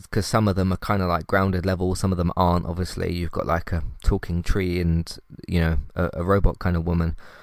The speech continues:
Um, but the Eternals is so much different to those. And this is something I really liked about Phase four, is we are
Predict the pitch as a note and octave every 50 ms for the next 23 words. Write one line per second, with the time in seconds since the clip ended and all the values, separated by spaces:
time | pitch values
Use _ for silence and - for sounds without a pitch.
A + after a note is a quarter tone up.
0 | - - - - - - - - - - - G2+ G#2 G#2 G#2 G2+ G2+ G2 F#2+ G2
1 | G2 - - - - - _ - - - - B2 - B2+ A#2+ - - D3 D3 C#3
2 | C3 A#2+ A2 A#2 - - B2+ A#2 A#2 A2 A2 - - A#2 - - G2 G2 - -
3 | F#2 - G#2 G#2 G2 F#2 F2 F2 F2 - - - - - - - - - _ _
4 | _ _ _ _ _ _ _ _ - - - - G#2 A2 A#2 C3+ - - C#3 -
5 | D#3+ C#3+ C3 A#2 G#2+ A2 A2+ G#2+ G#2 G2+ G2+ G2+ F#2 - F#2+ - E2+ - - -
6 | G2 F#2+ F2 - - G#2+ G2+ F#2+ F#2 F#2 F2+ - - G#2 G#2 A2 A#2 B2 B2+